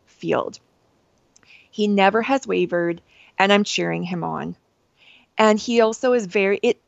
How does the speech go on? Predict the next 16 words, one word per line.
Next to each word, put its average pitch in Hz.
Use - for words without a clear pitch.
he 240
knows 226
who 240
he 220
is 214
and 214
what 220
matters 233
to 190
him. 180
And 185
it 190
isn't 233
money, 175
and 202
it 196